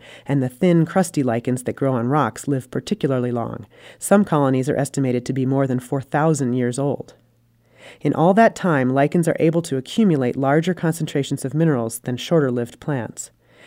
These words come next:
Using this knowledge, geologists can prospect for mineral-rich rock by mapping the lichen growths on the rock surface. The ability of this seemingly simple organism to accumulate minerals over long periods of time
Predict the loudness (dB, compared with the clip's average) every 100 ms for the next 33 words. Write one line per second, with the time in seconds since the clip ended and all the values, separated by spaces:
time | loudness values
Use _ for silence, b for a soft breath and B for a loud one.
0 | B B 2 4 6 6 4 2 2 2
1 | -2 -6 0 2 2 0 -4 -6 -2 -2
2 | -2 -4 -6 -4 -2 2 2 2 0 -2
3 | -4 -2 -2 -4 -6 -4 0 -2 0 0
4 | 0 0 0 -2 -2 -4 -4 -6 -4 -2
5 | -4 -4 -6 -6 -6 -14 -14 -18 _ B
6 | B B B -2 0 4 4 6 2 2
7 | -4 -2 2 4 4 0 0 -2 0 0
8 | 0 2 0 0 -4 -4 -6 -2 2 2
9 | 2 2 2 2 0 -4 -4 0 2 0
10 | 0 -2 -2 -4 -10 -6 -4 -2 -4